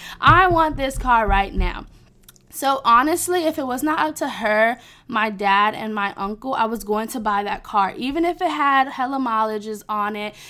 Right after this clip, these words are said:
it was a pretty car, it was really nice. Mind you, it had no warranty or anything, but I was willing to pay, I think it was, like, twelve thousand dollars for this car.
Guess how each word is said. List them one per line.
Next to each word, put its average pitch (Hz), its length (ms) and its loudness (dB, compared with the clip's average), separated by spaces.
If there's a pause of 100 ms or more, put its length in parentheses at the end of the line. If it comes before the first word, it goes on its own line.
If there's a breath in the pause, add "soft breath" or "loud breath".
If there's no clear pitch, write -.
(120 loud breath)
it 247 80 -6
was 240 180 -4
a 202 80 -6
pretty 180 260 2
car, 294 600 4
it 285 120 0
was 269 200 0
really 214 200 -2
nice. 254 440 0
Mind 254 320 0
you, 226 80 -6
it 220 80 -8
had 247 240 0
no 233 160 -4
warranty 220 480 -4
or 214 60 -4
anything, 196 500 -8 (240 loud breath)
but - 100 -2
I 247 80 4
was 240 180 -4
willing 214 500 -4
to 226 160 -10
pay, 202 600 -2 (260 loud breath)
I 240 120 -2
think 320 200 -4
it 427 60 -4
was, 415 100 -2
like, 349 220 0
twelve 277 400 2
thousand 262 380 2
dollars 226 500 2
for 262 180 -6
this 262 240 -8
car. 262 680 2